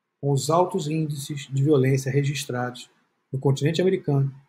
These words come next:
contra pessoas lésbicas, gays, bissexuais, transexuais, intersexos, L G B T I, ou aquelas pessoas percebidas como tal, e a ausência de uma resposta estatal eficiente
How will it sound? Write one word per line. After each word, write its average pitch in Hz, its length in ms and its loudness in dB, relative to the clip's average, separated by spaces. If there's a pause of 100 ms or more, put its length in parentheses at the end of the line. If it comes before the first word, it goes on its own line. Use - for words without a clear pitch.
(440)
contra 139 180 -2
pessoas 135 380 2
lésbicas, 120 880 -2 (260)
gays, 123 540 -2
bissexuais, 123 920 -4 (320)
transexuais, 123 1000 -2
intersexos, 127 880 -4 (640)
L 139 100 2
G 135 200 4
B 135 160 2
T 135 160 -4
I, 123 320 -6 (1040)
ou 170 100 2
aquelas 151 320 -2
pessoas 139 560 -2
percebidas 131 640 -6
como 147 200 -8
tal, 117 300 -10 (1040)
e 151 80 0
a 156 40 6
ausência 143 600 0
de 131 80 -4
uma 135 120 0
resposta 135 440 -4
estatal 127 440 -6
eficiente 180 600 -8